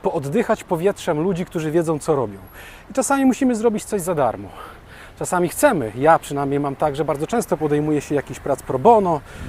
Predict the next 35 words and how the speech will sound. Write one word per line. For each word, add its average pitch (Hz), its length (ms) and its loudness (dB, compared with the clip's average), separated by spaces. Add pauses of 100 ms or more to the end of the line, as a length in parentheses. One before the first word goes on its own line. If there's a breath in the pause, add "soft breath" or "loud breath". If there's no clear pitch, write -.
czy 143 100 -2
bez 202 200 4
pieniędzy, 175 480 2
tylko 226 240 -2
po 196 100 -6
to, 190 100 -4
żeby 151 240 -2
albo 202 240 2
się - 120 -10
czegoś 170 240 -6
nauczyć, 175 460 0
albo 190 280 2
przysporzyć 151 560 -4
dobra 170 360 6
jakiejś 143 260 -2
społeczności. 151 680 -2
To 160 120 -2
brzmi 151 220 0
bardzo 143 280 0
corny, 147 440 -2 (420 loud breath)
no 311 60 0
ale, 285 300 6 (760 loud breath)
e, 190 420 8 (480)
opłaca 220 380 4
się - 120 -8
to 214 100 4
robić 190 240 4
i 208 60 -2
dla 185 100 2
siebie 180 220 -2
samego, 170 400 0
i 165 60 2
dla 156 100 0
całej 160 280 0
społeczności. 151 760 -2